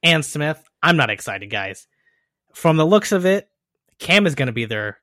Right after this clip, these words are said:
Q B next season, and we saw what kind of wreck that was last year in New England. It was bad. I'm not gonna go into all the negativity that I could go into. I'm just gonna leave you with one statistic on the year last year.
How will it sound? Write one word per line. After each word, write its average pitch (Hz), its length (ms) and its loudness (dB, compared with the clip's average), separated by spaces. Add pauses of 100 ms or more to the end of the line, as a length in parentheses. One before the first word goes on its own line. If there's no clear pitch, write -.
Q 139 180 -2
B 135 80 -2
next 110 280 -8
season, 120 340 -10
and 123 140 -8
we 202 260 0
saw 156 580 0
what 147 340 2
kind 143 440 -4
of 110 200 -10
wreck 135 420 -2 (140)
that 127 480 0
was 110 300 -16
last - 420 -18
year - 160 -20 (460)
in 117 160 -6
New 110 140 -8
England. - 480 -20 (360)
It 180 100 8
was 175 120 6
bad. 104 420 -6 (440)
I'm 180 80 -2
not 214 120 0
gonna 220 140 0
go 196 240 6
into 151 720 0 (100)
all 180 220 6
the 175 80 6
negativity 139 600 -2
that 117 100 0
I 117 80 -4
could 127 180 -4
go 117 160 -4
into. 117 260 -6
I'm 156 140 -4
just 202 140 -8
gonna 226 140 2
leave 196 200 4
you 170 160 -2
with 139 240 0
one 156 400 0
statistic - 840 -8
on 131 360 -2 (100)
the 123 380 -4 (240)
year 107 340 -8
last - 400 -18
year. - 240 -20